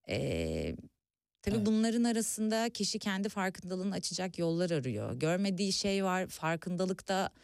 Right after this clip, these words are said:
Speaker 1: fark yok aslında. Farkındalık, farkın olmadığını anlamak.
Speaker 2: Hmm.
Speaker 1: Farkındalık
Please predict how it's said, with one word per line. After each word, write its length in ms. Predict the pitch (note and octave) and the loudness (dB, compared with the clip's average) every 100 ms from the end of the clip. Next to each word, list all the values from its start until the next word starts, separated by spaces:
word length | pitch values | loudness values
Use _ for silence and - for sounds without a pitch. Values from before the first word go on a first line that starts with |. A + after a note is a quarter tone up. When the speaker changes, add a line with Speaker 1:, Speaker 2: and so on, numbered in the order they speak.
| - _ _ - | -20 _ _ -8
Speaker 1:
fark 380 | - F#3+ G3 | 0 0 0
yok 140 | C#3 B2+ | -2 -2
aslında. 580 | B2 - - - C3+ B2+ _ _ _ _ _ _ _ _ _ _ _ - | -2 -4 -6 -8 -6 -8 _ _ _ _ _ _ _ _ _ _ _ -4
Farkındalık, 600 | D#3 D3+ F3+ F3+ F#3+ A3 _ _ _ - | -2 0 2 2 2 0 _ _ _ -20
farkın 600 | - - - G3+ F#3+ G3 G#3 | -14 -12 -2 2 2 2 2
olmadığını 540 | G#3 F3+ C3+ B2+ A#2+ | 4 2 2 0 0
anlamak. 520 | A2 A#2 A2+ G2+ - _ _ _ _ _ _ _ _ _ _ _ _ | -2 -4 -6 -10 -18 _ _ _ _ _ _ _ _ _ _ _ _
Speaker 2:
Hmm. 100 | - | -8
Speaker 1:
Farkındalık 1040 | E3+ E3 E3+ F#3+ F#3 F3+ G3+ C4 - - | 0 0 2 0 0 2 2 0 -4 -14